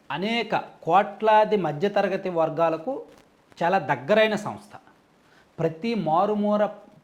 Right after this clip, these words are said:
పల్లెల్లో కూడా ఈ సంస్థ లావాదేవీలు జరుగుతూ ఉంటాయి. ప్రతి పది కుటుంబాల్లో రెండు లేదా మూడు కుటుంబాలు ఎల్ఐసితో లింక్స్ కలిగే ఉంటారు ఏదో ఒక సందర్భంలో,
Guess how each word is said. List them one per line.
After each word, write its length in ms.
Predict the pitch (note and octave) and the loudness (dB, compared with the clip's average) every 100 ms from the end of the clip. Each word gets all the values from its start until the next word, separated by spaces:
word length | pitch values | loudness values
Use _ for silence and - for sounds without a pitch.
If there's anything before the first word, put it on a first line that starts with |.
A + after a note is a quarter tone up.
| - | -4
పల్లెల్లో 420 | E3 F#3+ G3 G3 | -2 0 2 0
కూడా 380 | F#3+ E3+ E3 - - _ _ _ _ _ _ - | 0 2 2 0 -10 _ _ _ _ _ _ -12
ఈ 80 | E3+ | -10
సంస్థ 540 | D3+ D#3 E3+ - E3+ - - - - - | -4 -2 -2 0 0 0 -8 -20 -20 -6
లావాదేవీలు 540 | D#3 D#3 E3+ E3 E3 D#3+ | 2 4 4 2 0 -2
జరుగుతూ 380 | C#3+ D#3 D3+ D3+ | -4 -8 -4 -4
ఉంటాయి. 300 | A#2+ G#2+ - _ _ _ _ _ _ _ _ _ _ _ - | -6 -10 -20 _ _ _ _ _ _ _ _ _ _ _ 0
ప్రతి 260 | E3+ B3 | 0 0
పది 420 | A3+ - F3 F3+ | -4 0 0 0
కుటుంబాల్లో 800 | A#3 A3 A3 G#3 G3 G3 G#3+ G#3+ - | -2 -2 -2 2 4 4 2 -2 -6
రెండు 360 | D3 F#3 G#3+ | 0 2 2
లేదా 260 | A#3 G#3+ G3+ | 2 2 0
మూడు 280 | F#3 F#3 G3+ | -2 -2 -2
కుటుంబాలు 440 | F#3+ F3+ F3+ F#3 | -4 -6 -4 -4
ఎల్ఐసితో 560 | E3+ D#3+ F#3 E3+ F3 F3+ | -4 -4 -4 -6 -6 -4
లింక్స్ 400 | D#3 E3 - - | -4 -4 -8 -10
కలిగే 260 | D3 D#3 | -6 -2
ఉంటారు 560 | E3+ C3+ G#2 - - C#3 | -2 -4 -12 -18 -12 -2
ఏదో 180 | E3 F3+ | 0 2
ఒక 140 | D#3 | 0
సందర్భంలో, 560 | C3 C#3+ C#3+ G#2 G#2 | -4 -10 -10 -10 -16